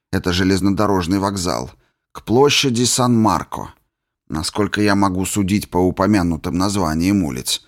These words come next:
возможно, он уже прибыл на место в Куадре. Это ресторанчик, где, кстати, неплохо кормят. У них отличная выпечка". Мадам Д'Арталан повернулась к своему помощнику. "Мистер Клейст?"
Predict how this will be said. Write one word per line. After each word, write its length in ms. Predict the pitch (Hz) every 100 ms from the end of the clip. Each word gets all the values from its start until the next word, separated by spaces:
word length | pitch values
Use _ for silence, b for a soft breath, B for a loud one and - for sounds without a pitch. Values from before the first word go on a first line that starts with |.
| b b -
возможно, 520 | 92 90 104 101 98
он 140 | 101 104
уже 220 | 95 107
прибыл 420 | 113 120 104 104
на 120 | 107
место 400 | 113 85 - -
в 80 | -
Куадре. 560 | - 101 64 - 57 - _ _ _ _ -
Это 220 | 95 -
ресторанчик, 760 | 101 - 117 123 95 73 - 58
где, 180 | 71 82
кстати, 360 | - 76 -
неплохо 420 | 82 - 78 -
кормят. 500 | 85 82 62 50 - - _ _ -
У 80 | 92
них 160 | 87 87
отличная 480 | 82 87 - 85
выпечка". 540 | 87 - - - - - _ _ _ _ _ _
Мадам 500 | 90 92 90 92 90
Д'Арталан 600 | 87 85 92 87 92 117
повернулась 640 | 120 110 107 92 87 92 95
к 60 | -
своему 400 | 90 80 80 82
помощнику. 720 | 95 87 62 - 53 50 82 _ _ _
"Мистер 380 | 117 120 - 107
Клейст?" 560 | - 113 107 120 -